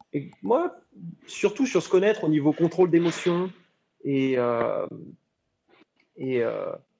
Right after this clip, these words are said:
et comment gérer le stress et tout ça. Mais, euh, après, euh, ça, c'est mon opinion, mais moi, je pense que tous les joueurs, au bout d'un moment, ils ont la capacité de taper des balles, euh, d'une certaine longueur ou, euh, droit.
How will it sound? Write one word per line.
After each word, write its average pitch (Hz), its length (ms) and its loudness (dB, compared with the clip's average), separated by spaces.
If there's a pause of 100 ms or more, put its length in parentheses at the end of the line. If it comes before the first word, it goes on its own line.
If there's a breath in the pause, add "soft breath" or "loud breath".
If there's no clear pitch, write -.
(200)
et 139 100 -4
comment 165 300 2
gérer 156 340 2
le 143 80 2
stress 151 420 -4
et 131 60 -8
tout 127 100 -16
ça. - 280 -8 (300 soft breath)
Mais, 127 300 0
euh, 117 500 0 (400)
après, 160 420 2
euh, 127 180 4
ça, 127 160 -6
c'est - 120 -6
mon 131 140 -2
opinion, 185 340 0
mais 151 120 0
moi, 143 100 2
je - 100 -10
pense 147 220 -8
que 127 300 -2 (1600)
tous 180 140 -2
les 156 120 6
joueurs, 147 440 2
au 139 40 0
bout 135 60 -2
d'un 135 120 0
moment, 139 280 0
ils 135 200 -4
ont 131 80 -4
la 120 120 -2
capacité 139 680 0
de - 60 -14
taper 127 240 0
des 123 120 0
balles, 131 280 2
euh, 107 460 -4 (1000)
d'une 123 220 -10
certaine - 340 -2
longueur 139 560 2
ou, 120 260 -2
euh, 117 200 0
droit. 135 760 0